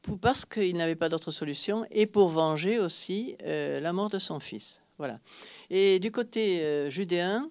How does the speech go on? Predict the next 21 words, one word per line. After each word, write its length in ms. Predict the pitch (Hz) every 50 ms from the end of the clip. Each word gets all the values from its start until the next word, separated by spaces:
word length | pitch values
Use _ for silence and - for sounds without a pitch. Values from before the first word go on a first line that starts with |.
| - _ - - - - -
là 220 | - 180 190 202
aussi, 360 | 190 185 190 - - 233 233 233
on 160 | 214 185 180
a 240 | 180 185 185 180 175
des 120 | 170 170 165
sons 220 | - - 202 185
de 100 | 170 175
cloche, 480 | 175 - 185 190 190 180 - - - 165
euh, 140 | 156 147
tout 180 | 143 - 180 180
à 100 | 185 175
fait 140 | 170 - 170
différents. 600 | - 160 156 - 156 147 151 170 196 226 269 - - - - - - - _
Dans 240 | 175 170 202 220 233
les 220 | 226 220 208 202
annales 240 | 202 196 190 185 185
assyriennes, 840 | 180 175 - - 175 175 185 180 170 165 160 156 160 156 - - - _ _ _ _ _
Sennachérib, 840 | - - - 202 214 214 208 208 - 202 196 202 202 202 190 175 160
euh, 260 | 156 151 147 139 143 143
va 180 | 175 202 208
conquérir 800 | 208 214 202 190 190 - 196 190 185 196 190 185 175 165 165 156